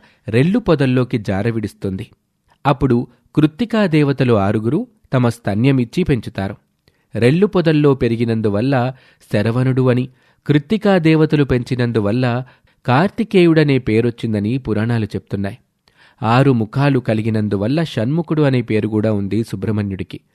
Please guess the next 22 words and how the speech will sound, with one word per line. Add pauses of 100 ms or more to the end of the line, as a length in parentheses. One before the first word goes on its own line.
(460)
నెమలి
వాహనం
కలిగిన
స్వామి (360)
గణేశుడికి
సోదరుడు. (460)
ఆరు
ముఖాలలో
ఐదు
పంచేంద్రియాలకు,
ఒకటి
మనసుకి
ప్రతీకగా
చెప్తారు. (1000)
అలాగే (320)
స్వామి
అనే
నామధేయం (360)
సుబ్రహ్మణ్య
స్వామికి
మాత్రమే
సొంతం.